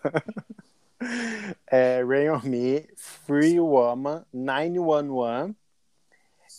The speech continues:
Alice e Seen From Above.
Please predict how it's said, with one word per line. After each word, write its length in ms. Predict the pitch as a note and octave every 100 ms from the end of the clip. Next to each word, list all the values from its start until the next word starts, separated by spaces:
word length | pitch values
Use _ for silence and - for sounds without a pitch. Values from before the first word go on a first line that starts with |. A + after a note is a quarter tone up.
| -
Alice 760 | C#3+ C#3 C#3+ D#3+ F3+ - - - - _ _ _ _ _ _ _
e 220 | D3 D3
Seen 640 | C#3+ - - D#3 E3 F3 F3
From 460 | - - D#3+ D#3 D#3+
Above. 680 | D3 C3+ A2 G#2 G2 G#2